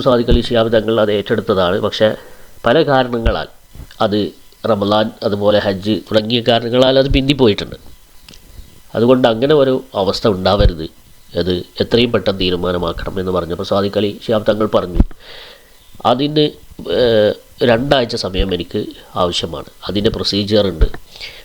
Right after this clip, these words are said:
ആ പ്രൊസീജിയറിലൂടെയാണ് അത് നടപ്പിലാക്കാൻ സാധിക്കുള്ളൂ, അതുകൊണ്ട് തന്നെ രണ്ടാഴ്ച സമയം എനിക്ക് തരണം" എന്ന് പറഞ്ഞപ്പോൾ സയ്യിദ്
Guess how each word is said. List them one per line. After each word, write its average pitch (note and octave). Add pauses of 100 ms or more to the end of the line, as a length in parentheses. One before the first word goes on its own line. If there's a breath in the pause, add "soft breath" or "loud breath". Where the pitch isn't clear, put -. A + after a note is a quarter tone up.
ആ - (100)
പ്രൊസീജിയറിലൂടെയാണ് B2 (140)
അത് G#2
നടപ്പിലാക്കാൻ G#2
സാധിക്കുള്ളൂ, A2+ (580 loud breath)
അതുകൊണ്ട് D3+
തന്നെ G#2+ (240)
രണ്ടാഴ്ച B2+ (100)
സമയം G#2 (320)
എനിക്ക് G2+
തരണം" F#2 (140)
എന്ന് G#2
പറഞ്ഞപ്പോൾ E2 (1160 loud breath)
സയ്യിദ് C#3